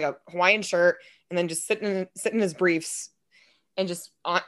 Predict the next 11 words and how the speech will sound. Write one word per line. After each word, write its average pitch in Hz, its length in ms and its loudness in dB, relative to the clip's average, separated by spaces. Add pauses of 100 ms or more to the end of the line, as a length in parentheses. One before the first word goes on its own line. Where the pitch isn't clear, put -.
at 185 180 2
school 165 460 4
doing 175 240 -2
his 185 100 -2
schoolwork 156 560 0 (400)
or 160 80 -6
whatever. 160 480 0
And 170 100 -6
he'd 180 100 -6
be 165 60 -4
like, 165 240 -2